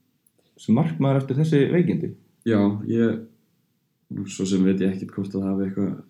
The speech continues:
Speaker 2: spilað inn í að pabbi minn var pabbi minn og var,
Speaker 1: Já.
Speaker 2: þú veist,
Speaker 1: Já.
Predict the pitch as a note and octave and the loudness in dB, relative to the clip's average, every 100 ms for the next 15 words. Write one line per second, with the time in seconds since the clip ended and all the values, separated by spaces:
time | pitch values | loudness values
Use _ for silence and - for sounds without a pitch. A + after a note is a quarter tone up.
0 | - - G#2+ G#2 G#2 G#2+ G#2+ G#2 A2 - | -12 -2 2 4 4 4 2 0 -4 -2
1 | A2 A2 A2 A2 A2 - - A#2 A2+ A#2 | -2 0 -2 -4 -6 -10 -6 -4 0 0
2 | A2 G#2+ G#2+ G2+ G2 - A#2 G#2+ - - | 2 2 2 0 -2 -6 -4 -4 -6 -14
3 | - G2+ | -6 -4